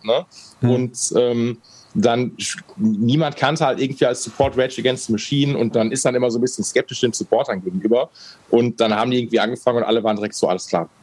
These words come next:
Speaker 1: Das ist schon krass. Und ich glaub, das nochmal so mit der,
Speaker 2: Hm.
Speaker 1: nach der ersten Scheibe und du weißt jetzt gar nicht, was dich erwartet, ist das, glaub ich, nochmal, nochmal anders
Speaker 2: Hm.
Speaker 1: einzuordnen, weil dich das, glaub ich, noch mehr umhaut. Das ist schon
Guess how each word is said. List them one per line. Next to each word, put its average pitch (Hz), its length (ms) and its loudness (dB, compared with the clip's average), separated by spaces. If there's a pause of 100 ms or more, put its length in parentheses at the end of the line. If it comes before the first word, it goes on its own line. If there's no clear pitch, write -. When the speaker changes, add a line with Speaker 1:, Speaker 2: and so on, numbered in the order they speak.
(280)
Speaker 1:
Das - 160 -2
ist - 420 -4
schon 101 160 2
krass. - 320 0
Und 95 140 2
ich 95 80 -2
glaub, 110 200 0
das 117 160 0
nochmal 120 240 2
so 117 140 0
mit 113 220 0
der, 117 320 2 (100)
Speaker 2:
Hm. 113 140 0
Speaker 1:
nach 113 160 -2
der 117 180 0
ersten 120 300 -2
Scheibe 123 580 0 (140)
und 110 160 0
du 107 100 0
weißt 113 220 2
jetzt 101 120 -4
gar 107 160 2
nicht, 131 140 -4
was 117 140 -4
dich 113 120 -4
erwartet, 110 460 0
ist 113 160 -4
das, 117 80 2
glaub 110 180 0
ich, 110 120 -6
nochmal, 117 340 -2 (220)
nochmal 131 340 2
anders 120 220 -2
Speaker 2:
Hm. 98 80 -4
Speaker 1:
einzuordnen, 110 580 0
weil 104 120 0
dich 107 100 -8
das, 107 100 0
glaub 104 140 0
ich, - 100 -8
noch 110 180 -4
mehr 95 140 0
umhaut. 82 380 -2
Das 82 80 -2
ist - 80 -2
schon 80 420 0